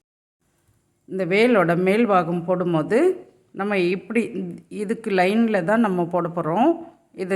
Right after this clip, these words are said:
ஞாபகம் வச்சுக்கோங்க. சில பேர் இப்படி போட்டுற போறீங்க, இதுக்கு நேரா போட்டா நல்லா இருக்காது. இப்படி தான் இந்த ஆறு மணி பூவுக்கு நேரா நம்ம போட்டோம்னா தான் நல்லாயிருக்கும். இதுல ரெண்டு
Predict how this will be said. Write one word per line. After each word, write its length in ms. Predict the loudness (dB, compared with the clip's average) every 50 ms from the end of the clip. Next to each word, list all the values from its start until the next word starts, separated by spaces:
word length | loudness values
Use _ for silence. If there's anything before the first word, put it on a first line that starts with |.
| 2 4
ஞாபகம் 320 | 4 4 2 0 0 -4 -4
வச்சுக்கோங்க. 500 | -4 -6 -10 -8 -6 -4 -4 -4 -4 -6 -8 -12 -18 _ _ _ _ _ _ _ _ _ _ _ _ _ _ _ _ _ _ _ _ _ _ _ _ -16 -12 -10
சில 200 | -8 -6 -6 -6 -2
பேர் 160 | 0 0 2 2 2 0
இப்படி 220 | -2 -4 -8 -6 -4 -4
போட்டுற 260 | -6 -6 -4 -6 -6 -4
போறீங்க, 320 | -2 -2 0 2 2 4 4 6 4 4 2 0 -4 -10 -20 -20 _ _ _ _ _ _ _ -12 -8 -4
இதுக்கு 220 | -4 -2 -2 0 0 2
நேரா 200 | 2 2 2 2 0 0
போட்டா 200 | 0 -2 0 0 0 0 0
நல்லா 200 | 0 2 2 2 2
இருக்காது. 340 | 2 0 -4 -6 -6 -6 -10 -14 -16 -20 _ _ _ _ _ _ _ _ _ -10 -10
இப்படி 240 | -10 -8 -6 -6 -4 0 2
தான் 140 | 2 2 2 0 -6 -20 -20 _ _ _ _ _ _ _ _ _ _ -10 -6
இந்த 140 | 0 2 4 6 6 6
ஆறு 160 | 6 4 4 4 4
மணி 140 | 4 4 2 2
பூவுக்கு 340 | 0 -4 -4 -4 -2 -2 0 2 2
நேரா 480 | 4 4 4 4 4 4 4 4 4 4 4 4
நம்ம 140 | 2 2 0 0 0
போட்டோம்னா 400 | -2 -4 -4 -2 -2 0 0 0 0 0
தான் 140 | 0 0 0 0
நல்லாயிருக்கும். 560 | 0 2 2 2 0 0 0 0 0 2 0 -2 -4 -10 -16 -12 -8 -4
இதுல 240 | -2 0 2 2 2 2 2
ரெண்டு 300 | 2 2 2 2 2